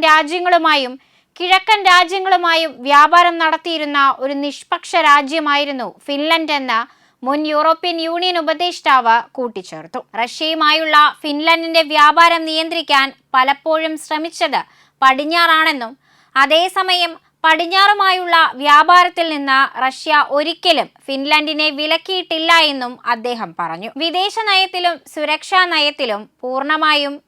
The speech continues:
പാശ്ചാത്യ ശക്തികളുമായി സഖ്യത്തിലായതിനാൽ തന്നെ ഫിൻലൻഡ് എല്ലാ അപകട സാധ്യതകളുടെയും ഭാരം വഹിക്കുകയാണെന്നും അദ്ദേഹം പറഞ്ഞു. നാറ്റോയിൽ ചേർന്നതിനു ശേഷം ഫിന്നിഷ് സർക്കാർ സൈനിക പരിശീലനം വിപുലീകരിക്കുകയും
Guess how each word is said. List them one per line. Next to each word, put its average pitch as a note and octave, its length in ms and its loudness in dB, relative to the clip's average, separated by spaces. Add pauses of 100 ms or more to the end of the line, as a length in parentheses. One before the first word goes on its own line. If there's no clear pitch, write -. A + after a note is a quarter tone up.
(140)
പാശ്ചാത്യ D#4+ 580 -2 (100)
ശക്തികളുമായി E4+ 720 -2 (220)
സഖ്യത്തിലായതിനാൽ D#4+ 1000 0 (100)
തന്നെ C4 240 -4 (540)
ഫിൻലൻഡ് D#4 560 0 (280)
എല്ലാ D4+ 260 2 (160)
അപകട D#4+ 320 0 (140)
സാധ്യതകളുടെയും D#4+ 1000 0
ഭാരം D4+ 320 2 (140)
വഹിക്കുകയാണെന്നും D4 960 -2 (200)
അദ്ദേഹം G#3+ 400 -10
പറഞ്ഞു. E3+ 300 -12 (460)
നാറ്റോയിൽ A3+ 560 -2 (100)
ചേർന്നതിനു D#4+ 600 -4
ശേഷം C#4+ 320 -6 (420)
ഫിന്നിഷ് C#4 440 -6
സർക്കാർ D#4 360 4 (300)
സൈനിക D#4 380 0 (100)
പരിശീലനം D#4+ 640 -2 (140)
വിപുലീകരിക്കുകയും D4 920 -4